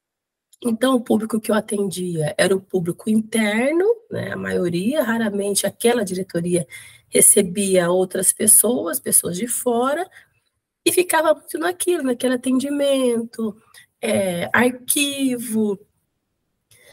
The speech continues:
é, fazer um ofício, um documento,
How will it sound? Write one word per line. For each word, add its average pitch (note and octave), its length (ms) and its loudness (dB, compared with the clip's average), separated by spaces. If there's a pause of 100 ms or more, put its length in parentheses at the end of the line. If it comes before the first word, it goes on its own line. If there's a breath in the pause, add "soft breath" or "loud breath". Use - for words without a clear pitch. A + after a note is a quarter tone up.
(300 soft breath)
é, F3 720 0
fazer A3+ 320 6
um A#3 140 8
ofício, C4+ 760 0
um G3 60 -6
documento, C#4 1120 -2